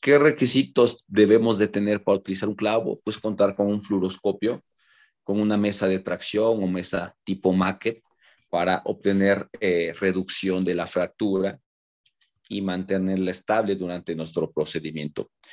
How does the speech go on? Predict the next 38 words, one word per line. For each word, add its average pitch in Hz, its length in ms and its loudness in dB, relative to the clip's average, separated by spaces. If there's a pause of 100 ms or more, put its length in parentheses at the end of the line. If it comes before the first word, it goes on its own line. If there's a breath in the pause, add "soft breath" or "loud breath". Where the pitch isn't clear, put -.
(240 loud breath)
Ahora, 131 300 6
¿por 131 180 4
qué 151 100 2
un 156 140 2
clavo? 139 480 4
Porque 113 320 2
biomecánicamente 123 880 2
sí 104 240 -4
es 101 120 -2
más 107 160 0
resistente 101 760 -4 (480 loud breath)
en 107 160 4
una 113 220 4
fractura, 95 1000 2 (480)
eh, 90 460 -4
donde 98 240 4
tengamos, 101 500 2
por 95 180 0
ejemplo, 98 360 -2
reducción 98 560 -4
anatómica, 98 680 0
que 101 100 -6
es 98 60 0
de 98 80 0
lo 90 120 -2
que - 80 -12
se 90 140 -6
trata, 98 440 0
el 107 140 -2
paciente 104 420 -4
puede 107 240 2
empezar 101 360 0
a 104 40 6
apoyar 101 680 2
a 92 120 -2
las 90 380 -4
dos 120 220 2
semanas, 107 760 -6